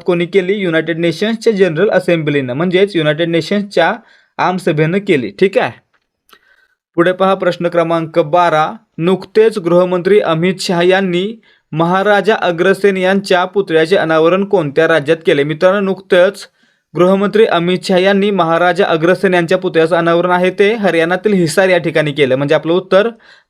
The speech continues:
पर्याय तीन हरियाणा. ठिकाण विचारलं तर हिसार. ठीक आहे,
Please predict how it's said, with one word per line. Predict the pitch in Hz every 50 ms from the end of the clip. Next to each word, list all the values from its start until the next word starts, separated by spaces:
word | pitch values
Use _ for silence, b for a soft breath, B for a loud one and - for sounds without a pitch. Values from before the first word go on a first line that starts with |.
| _ _
पर्याय | 175 165 156 156 160 160
तीन | 160 160 208 208
हरियाणा. | 202 190 180 151 147 143 139 131 113 98
ठिकाण | - - 160 147 - 170 175
विचारलं | 180 180 170 185 185 180 185 185
तर | 220
हिसार. | 214 190 196 170 - - 165 127 107 104
ठीक | 107 - 196 196 196 185
आहे, | 135 110